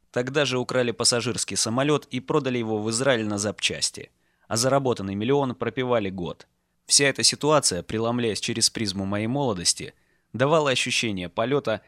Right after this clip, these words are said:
и не отпускала радостная уверенность, что так будет всегда.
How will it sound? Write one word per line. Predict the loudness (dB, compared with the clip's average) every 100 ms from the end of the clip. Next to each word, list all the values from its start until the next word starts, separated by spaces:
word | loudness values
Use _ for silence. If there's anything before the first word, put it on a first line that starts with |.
| _ _
и | -2
не | 0
отпускала | -2 0 0 2 4 4
радостная | 2 0 -2 -2
уверенность, | -2 0 0 0 -2 -2 -8 _ _
что | -4 -2
так | 2 0
будет | 0 -4 -2
всегда. | -2 -2 -2 -10 -12